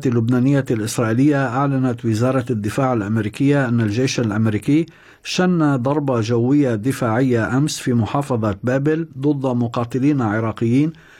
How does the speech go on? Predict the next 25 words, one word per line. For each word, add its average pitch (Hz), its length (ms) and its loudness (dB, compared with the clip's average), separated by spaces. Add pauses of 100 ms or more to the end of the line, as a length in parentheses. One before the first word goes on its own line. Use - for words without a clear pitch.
(240)
كانوا 175 340 2
يحاولون 135 640 2
إطلاق 139 480 -2
طائرات 123 540 -2
مسيرة 123 840 0
هجومية 131 640 2
تهدد 135 560 -2
القوات 117 480 -2
الأمريكية 117 640 0
والقوات 123 560 0
المتحالفة 120 760 -2
معها 127 400 0
في 117 120 -6
المنطقة. 117 640 -2 (720)
وأعلن 156 540 0
الحشد 135 560 -2
الشعبي 123 460 0
العراقي 120 640 2
مقتل 127 460 -2
أربعة 131 480 0
من 135 160 0
عناصر 120 640 0
حزب 120 340 -2
الله 117 360 0
العراقي 110 640 0